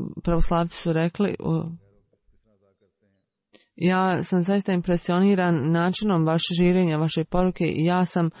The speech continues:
odlučio da ću se, p-, priključiti islamu i da ću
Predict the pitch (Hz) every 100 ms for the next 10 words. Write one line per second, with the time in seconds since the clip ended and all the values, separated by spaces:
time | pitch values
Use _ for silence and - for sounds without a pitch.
0 | - - 165 175 175 196 180 - - 165
1 | - 170 - 151 156 165 151 165 185 -
2 | 175 - 170 160 160 190 196 _ _ _
3 | _ _ _ _ - 170 165 170 160 -